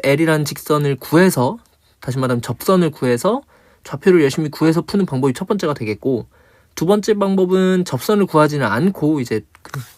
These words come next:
이 이에이치가 에이치비다라는 조건을 이용해서 문제를 푸는 이런 두 가지 케이스가 있을 것 같은데,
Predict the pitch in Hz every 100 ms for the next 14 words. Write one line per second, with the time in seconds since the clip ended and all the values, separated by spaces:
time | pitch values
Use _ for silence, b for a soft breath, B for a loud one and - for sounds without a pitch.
0 | _ - 135 131 - 151 196 208 185 -
1 | 165 139 131 151 - 156 131 113 - _
2 | - 131 139 - 180 175 147 131 151 139
3 | 135 214 233 139 123 123 - 180 147 226
4 | B B 139 120 139 175 180 202 196 160
5 | 127 156 135 113 - 117 139 113